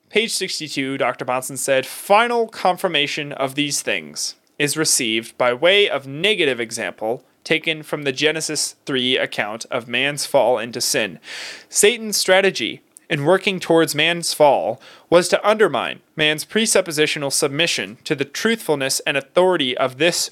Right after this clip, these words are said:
word from the Lord. First, he called the word of God into question, verse one. Then he actually contradicted it,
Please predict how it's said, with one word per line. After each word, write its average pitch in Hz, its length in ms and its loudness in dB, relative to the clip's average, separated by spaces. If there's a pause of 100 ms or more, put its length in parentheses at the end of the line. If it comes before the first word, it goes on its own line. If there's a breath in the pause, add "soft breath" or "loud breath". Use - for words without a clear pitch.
word 131 440 2
from 135 440 0
the 139 100 0
Lord. 139 440 2 (440 loud breath)
First, 185 420 4
he 180 140 -4
called 185 340 2
the 170 80 2
word 147 240 0
of 127 140 -4
God 127 280 2
into 127 200 -6
question, 131 540 -6 (100)
verse 113 260 -6
one. 117 340 -4 (380 loud breath)
Then 214 340 2
he 190 280 -8
actually 226 480 0
contradicted 226 800 0
it, - 240 -2